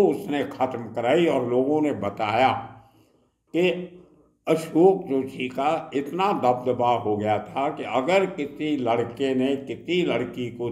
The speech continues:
छेड़ दिया, तो उसको literally भरे बाजार रास्ते पे अल्प नंगा कर देते थे और उसकी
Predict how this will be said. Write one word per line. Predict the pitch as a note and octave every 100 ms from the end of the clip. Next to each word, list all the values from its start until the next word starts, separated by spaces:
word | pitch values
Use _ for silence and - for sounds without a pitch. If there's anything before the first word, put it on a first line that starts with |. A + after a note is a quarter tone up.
| -
छेड़ | - C#3+ C3
दिया, | G2+ G2 D#2 - _ _ _ _ _ _ _ _ _ _ _ _ _ _ _ -
तो | E3+
उसको | F#3+ F#3 - G3+ F#3+ C3+
literally | B2+ D3+ D#3 F#3+ F3+ F3 E3 G2 G2
भरे | - C3+ D3
बाजार | A#2+ G#2+ A2 C3+ D3 C3 - - _ _ _ _ _ A2+
रास्ते | B2+ C#3 - - E3 E3+
पे | E3+ - - - _ _ _ _ _ _ _ _ _
अल्प | F#3 G3 G3
नंगा | C#3+ D3+ C#3+ F3 F3
कर | C#3 C3
देते | C3+ C3+ C3+ F3
थे | E3+
और | D3 C#3+
उसकी | -